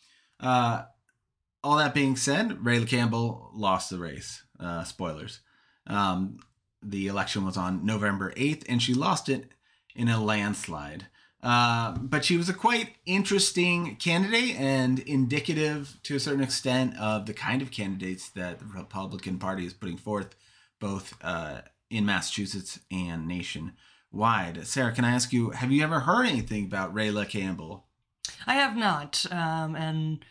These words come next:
Speaker 2: you know, full disclosure, I'm fairly new to Massachusetts, so it's been a bit of a learning curve, um, coming from the state of Illinois,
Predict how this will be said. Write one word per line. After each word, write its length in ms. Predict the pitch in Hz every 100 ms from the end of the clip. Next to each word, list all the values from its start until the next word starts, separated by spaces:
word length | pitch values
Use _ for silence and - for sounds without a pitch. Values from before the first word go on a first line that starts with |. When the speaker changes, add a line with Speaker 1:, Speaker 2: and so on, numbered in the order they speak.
| _ _
Speaker 2:
you 80 | 180
know, 340 | 160 151 151 - -
full 180 | 190
disclosure, 640 | 170 165 - 180 170 196 185
I'm 140 | 147
fairly 360 | - 170 156 151
new 360 | 156 151 160
to 240 | 175 - 165
Massachusetts, 1000 | 151 165 - 185 214 208 - 277 277 -
so 600 | - 156 143 139 139 - - - _
it's 100 | -
been 200 | - 165
a 40 | 151
bit 160 | 190
of 120 | 170
a 40 | 147
learning 380 | 156 151 151 147
curve, 580 | 170 156 156 147 143
um, 520 | 151 139 139 139 135 - _ _ _ _ -
coming 300 | 160 143 135
from 240 | 165 143
the 60 | 139
state 320 | - 156 147
of 100 | 143
Illinois, 760 | 147 147 165 180 180 175 170